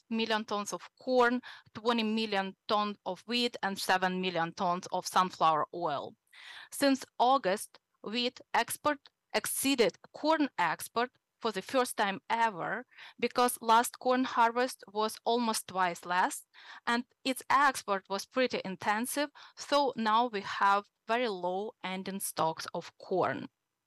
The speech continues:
Complications with Black Sea ports logistic forced Ukraine to develop alternative routes for export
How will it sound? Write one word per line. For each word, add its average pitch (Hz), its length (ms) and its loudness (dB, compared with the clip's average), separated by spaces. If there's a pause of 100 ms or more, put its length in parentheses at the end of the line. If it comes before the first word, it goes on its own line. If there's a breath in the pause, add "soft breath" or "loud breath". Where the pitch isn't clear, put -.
(1000 loud breath)
Complications 302 840 2
with 262 300 0
Black 240 220 2
Sea - 200 -2
ports 277 360 -2
logistic 240 600 -4 (440 loud breath)
forced 277 380 0
Ukraine 254 520 0
to 240 120 -2
develop 220 460 2 (100)
alternative 240 600 -2 (140)
routes 220 480 2 (480 loud breath)
for 226 180 2
export 262 460 0